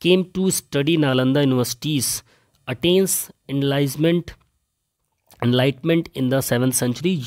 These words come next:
योग शास्त्र की शिक्षा ग्रहण करने के लिए आए थे। सोचिए कितने पुराने टाइम पे भारत कितना पॉपुलर था योग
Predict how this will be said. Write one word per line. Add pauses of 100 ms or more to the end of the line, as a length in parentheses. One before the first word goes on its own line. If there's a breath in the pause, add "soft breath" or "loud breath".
योग
शास्त्र
की (340 loud breath)
शिक्षा
ग्रहण
करने
के
लिए
आए
थे।
सोचिए
कितने
पुराने
टाइम
पे
भारत
कितना
पॉपुलर
था
योग